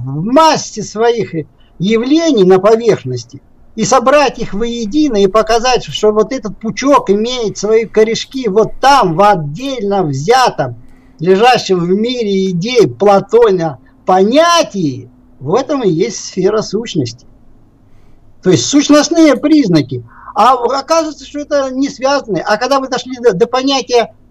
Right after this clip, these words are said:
сущности какого-то явления, то вы посмотрели, что таких явлений десятки, если не сотни тысяч, а вы их раньше не рассматривали, что у них одна и та же причина, и что они попадают под, под определение одного и того же понятия.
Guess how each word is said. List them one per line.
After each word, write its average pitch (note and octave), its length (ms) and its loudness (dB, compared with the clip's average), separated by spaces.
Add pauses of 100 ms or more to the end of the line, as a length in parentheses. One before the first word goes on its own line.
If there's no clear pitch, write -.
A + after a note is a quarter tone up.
(120)
сущности G3 800 0 (180)
какого-то G#3+ 480 2
явления, G3+ 460 0
то A#3+ 140 -2
вы A#3+ 80 -10
посмотрели, C#4 640 -2
что - 180 -10
таких C#4 400 -4
явлений C#4 520 -2
десятки, C4 640 0
если G#3 220 -4
не A#3 100 -4
сотни C#4 380 -6
тысяч, C4 480 -2 (300)
а F#3+ 120 4
вы C#4+ 140 4
их C#4 100 -4
раньше C#4 360 0
не A#3 140 0
рассматривали, A#3 600 0
что G3+ 340 0 (220)
у G3 120 2
них B3 200 2
одна A3+ 320 2
и A3 60 -4
та A3 120 2
же F#3 100 -2
причина, B3 500 0
и D#3+ 120 4
что G3 160 0
они G3 200 4
попадают G3+ 580 0
под, D#3+ 240 -6
под E3 160 -6
определение E3 760 0
одного D3 340 2
и G3+ 40 -4
того E3+ 220 -2
же C#3+ 100 -4
понятия. D3 480 -2